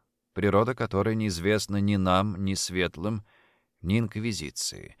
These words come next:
Цель всех по отдельности — выяснить природу этой силы и не дать ничего выяснить конкурентам. В идеале поставить эту силу себе на службу. Так? Лайк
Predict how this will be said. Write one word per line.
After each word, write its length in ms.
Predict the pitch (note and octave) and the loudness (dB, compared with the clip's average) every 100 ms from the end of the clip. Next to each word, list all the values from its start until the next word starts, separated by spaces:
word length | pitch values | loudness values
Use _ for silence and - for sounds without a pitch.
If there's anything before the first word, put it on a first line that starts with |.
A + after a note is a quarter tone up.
| - - _ | -20 -20 _
Цель 400 | - - E3+ F3+ | 2 6 8 6
всех 400 | - - D#3+ - | 2 4 4 4
по 180 | - A#2+ | 4 6
отдельности — 720 | G2+ E2+ A#2+ D#3 D#3 C#3+ - | 6 4 4 6 2 -2 2
выяснить 760 | E3+ G#2 A#2 G#2+ G2+ - G2 - | 2 4 4 4 2 -2 -8 -8
природу 500 | F#2+ G#2 G#2 F#2 F2 | -2 2 4 4 2
этой 420 | F2+ F2 C#2+ C2+ | -2 -4 -6 -12
силы 460 | - - F2+ A#2 D#3 | -8 -4 -2 0 0
и 200 | - D#3 | 0 0
не 160 | D3 C#3 | 2 4
дать 340 | C3+ F3 - | 6 6 4
ничего 540 | D3 C#3 - A#2 B2+ | -2 -2 0 2 4
выяснить 640 | D3+ A2+ C3+ D3 - C3+ - | 4 2 2 0 -2 -6 -2
конкурентам. 880 | B2 B2+ - B2+ F2+ F2 D#2 F2 D#2 - _ _ _ _ - | -2 -2 0 2 2 0 0 -2 -4 -12 _ _ _ _ 0
В 180 | E2+ C#3 | 4 6
идеале 440 | G#2+ B2 B2 C#3+ | 10 10 10 8
поставить 580 | C3+ B2+ - A2+ B2 A#2 | 2 0 2 2 2 0
эту 220 | A2+ G#2 | -2 -4
силу 320 | - A#2 A#2 | -2 0 0
себе 320 | A2 G#2+ F#2 | -2 -2 0
на 100 | F#2 | 0
службу. 600 | F#2 - D#2 D#2+ - D#2 D#2 _ _ _ _ _ _ _ _ | -2 -6 -10 -10 -12 -14 -16 _ _ _ _ _ _ _ _
Так? 360 | - A#2+ - - _ _ _ _ _ _ - | 4 4 4 -8 _ _ _ _ _ _ -10
Лайк 500 | E2 A#2 F#3 G3+ - | 4 8 10 8 2